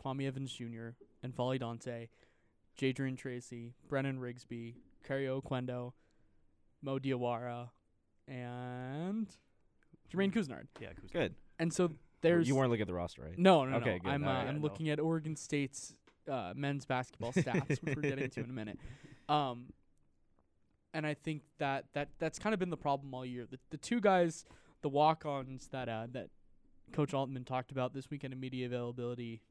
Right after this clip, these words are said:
Speaker 1: that could potentially see a little more playing time, James Cooper, um, and Gabe Reichel. Reichel we saw in extended periods last time, or last year, um, kind of when, when it was, when things were really bad for Oregon, when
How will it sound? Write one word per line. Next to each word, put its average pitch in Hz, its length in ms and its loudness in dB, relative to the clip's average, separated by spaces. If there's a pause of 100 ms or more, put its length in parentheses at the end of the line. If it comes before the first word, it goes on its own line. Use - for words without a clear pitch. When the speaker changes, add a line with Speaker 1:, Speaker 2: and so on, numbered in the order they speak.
Speaker 1:
that 117 220 -4 (440)
could 131 160 -6
potentially 131 420 -4
see 123 340 -8
a - 40 -8
little 131 200 -10
more 123 120 -6
playing 123 300 -8
time, 123 280 -8
James 135 280 -2
Cooper, 131 400 -6 (480)
um, 143 200 -14
and 135 120 -12
Gabe 135 240 0
Reichel. 127 380 -6
Reichel 185 380 8
we 170 100 6
saw 131 440 6 (360)
in 165 120 2
extended 202 520 4
periods 131 380 0
last 127 280 -4
time, 120 340 -6
or 143 160 2
last 135 340 0
year, 127 280 -2 (480)
um, 120 380 -6 (500)
kind 135 180 -2
of 127 120 -2
when, 117 400 -4 (280)
when 127 160 -6
it 113 100 -6
was, 117 400 -10
when 135 200 -6
things 156 240 0
were 135 80 -2
really 185 280 8
bad 120 260 4
for - 140 -14
Oregon, 127 400 -8
when 123 200 -8